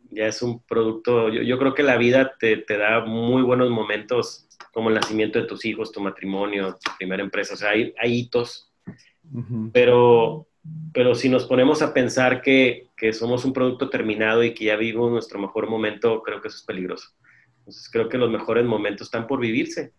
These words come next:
Speaker 1: o sea, así es como creo que tenemos que ver.
Speaker 2: Si pudieras regresar al momento en que terminaste la preparatoria, ¿qué cambiarías?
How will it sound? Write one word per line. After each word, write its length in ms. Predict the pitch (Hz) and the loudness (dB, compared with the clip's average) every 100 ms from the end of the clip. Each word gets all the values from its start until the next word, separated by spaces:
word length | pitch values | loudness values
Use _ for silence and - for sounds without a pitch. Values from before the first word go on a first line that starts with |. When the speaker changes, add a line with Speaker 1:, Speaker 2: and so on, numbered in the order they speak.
| _ _ _ | _ _ _
Speaker 1:
o 60 | 107 | -20
sea, 380 | - 104 104 98 | -10 -6 -6 -6
así 180 | 95 104 | -10 -14
es 120 | - | -12
como 420 | 127 120 104 92 | -10 -6 -6 -8
creo 260 | - 110 110 | -4 -4 -4
que 80 | 113 | -8
tenemos 320 | 98 98 98 | -8 -10 -12
que 100 | 98 | -14
ver. 100 | 87 _ _ - - _ _ _ _ _ _ _ _ _ _ | -16 _ _ -20 -20 _ _ _ _ _ _ _ _ _ _
Speaker 2:
Si 160 | - | -8
pudieras 300 | 139 139 143 | 0 2 4
regresar 440 | 165 143 120 143 131 | 2 0 0 0 0
al 80 | 147 | 2
momento 320 | 139 120 147 | 2 0 -2
en 80 | 135 | -2
que 100 | 120 | -4
terminaste 760 | 117 107 104 101 - 135 120 | -4 -2 -2 -4 -4 -4 -2
la 180 | 107 104 | -4 -6
preparatoria, 760 | 120 - 104 104 113 117 131 - _ _ _ | -6 -4 -4 -2 -2 -2 -6 -10 _ _ _
¿qué 160 | - 113 | -10 -2
cambiarías? 680 | 120 110 104 104 104 - | 0 0 0 -2 -6 -16